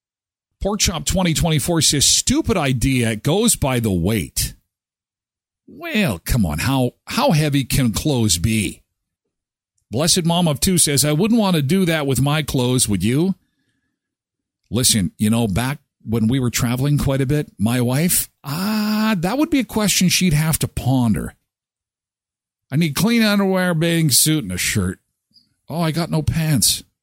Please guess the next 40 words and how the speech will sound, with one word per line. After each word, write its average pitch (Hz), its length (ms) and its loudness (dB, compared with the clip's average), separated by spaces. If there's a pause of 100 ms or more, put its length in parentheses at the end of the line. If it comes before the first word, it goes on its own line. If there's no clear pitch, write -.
(120)
Ah, 120 220 -2
that's 110 240 -4
okay. 78 260 -8 (880)
Lindy 185 200 2
said, 160 180 2
"Yeah, 160 140 2
but 147 100 -2
you 147 80 0
still 170 200 0
have 156 160 -2
to 147 100 -2
repack 143 380 0
to 123 80 -2
come 131 220 0
home." 104 300 0 (180)
That's 165 600 0
the 147 160 0
only 202 260 4
drawback 131 460 -2
I 104 80 0
see 95 240 0
of 69 100 -8
this. - 380 -2 (460)
However, 151 640 0
if 135 260 0
you 135 220 2
packed - 440 -4
all 165 200 0
your 160 260 0
old 131 300 0
clothes 170 340 0
or 127 80 -2
clothes 139 280 0
that 127 200 0
you 110 60 0
didn't 117 240 0
much 110 240 -2
care 95 240 -2
for 156 260 0
anymore, 170 500 2